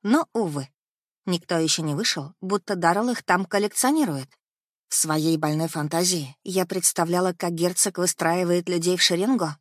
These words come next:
и пытает с помощью какой-нибудь волшебной палочки. «Джослин!» — врезалась я в экономку, резко развернувшись. «Тебе надо выпить травяного чаю. Идем на кухню». Потянула она меня за руку к колоннам,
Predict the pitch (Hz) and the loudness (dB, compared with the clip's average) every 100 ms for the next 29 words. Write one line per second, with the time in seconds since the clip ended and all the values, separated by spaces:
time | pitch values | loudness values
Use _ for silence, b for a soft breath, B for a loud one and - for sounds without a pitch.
0 | _ 214 208 185 180 196 - 226 202 190 | _ -4 -2 -2 -2 0 -2 -2 2 2
1 | 196 180 175 180 170 175 220 - 202 190 | 2 0 -2 0 2 2 0 2 2 2
2 | 175 175 233 - 254 - - 160 - _ | 2 0 2 2 4 2 -2 -8 -14 _
3 | _ _ _ _ _ _ _ _ _ _ | _ _ _ _ _ _ _ _ _ _
4 | _ _ 359 202 170 156 - 392 180 127 | _ _ 4 6 6 6 6 6 4 2
5 | - _ _ _ _ - 165 160 151 147 | -10 _ _ _ _ -6 0 2 2 0
6 | 151 - 143 147 147 160 254 160 151 - | 0 0 -2 -2 -2 0 0 -2 -8 -4
7 | 196 185 185 - 185 190 214 262 302 - | 2 4 2 0 -2 0 2 4 4 2
8 | 151 - - _ _ _ _ _ - 440 | 0 -2 -4 _ _ _ _ _ 2 4
9 | 240 185 170 147 151 151 147 143 156 151 | 6 6 4 2 0 0 -2 -2 0 2
10 | 147 147 - 143 123 117 - - 403 214 | 0 2 2 2 -2 -6 -8 2 4 6
11 | 165 147 147 151 143 - 151 - _ _ | 4 4 0 -2 -6 -4 -6 -6 _ _
12 | _ _ _ _ _ _ 175 156 165 160 | _ _ _ _ _ _ -2 0 0 0
13 | 190 - 170 170 170 170 156 170 175 - | -2 -2 0 2 2 0 2 2 2 -2
14 | 160 - 160 220 269 151 | -4 0 2 2 2 -2